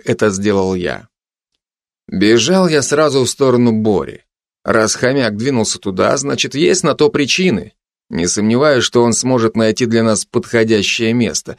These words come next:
если он, конечно, хочет отправиться по своим делам, а Боря хочет это сделать. Здесь он еще ни разу не ленился. Сейчас воплощать Титу и Кая не было никакого смысла.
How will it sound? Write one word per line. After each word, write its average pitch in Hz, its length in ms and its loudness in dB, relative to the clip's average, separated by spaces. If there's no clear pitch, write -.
если 175 360 2
он, 165 160 0
конечно, 165 440 0
хочет 156 320 -2
отправиться 147 500 0
по 170 160 -2
своим 156 480 0
делам, 107 480 0
а - 160 -8
Боря 101 280 2
хочет 117 480 -2
это 98 220 -2
сделать. 82 480 -6
Здесь 147 480 2
он 196 120 0
еще 160 340 2
ни 151 120 -2
разу 127 340 0
не 139 120 0
ленился. 98 600 -2
Сейчас 156 560 2
воплощать 131 600 0
Титу 147 280 0
и 143 180 -2
Кая 185 300 2
не 143 160 0
было 120 200 4
никакого 110 600 2
смысла. - 600 -4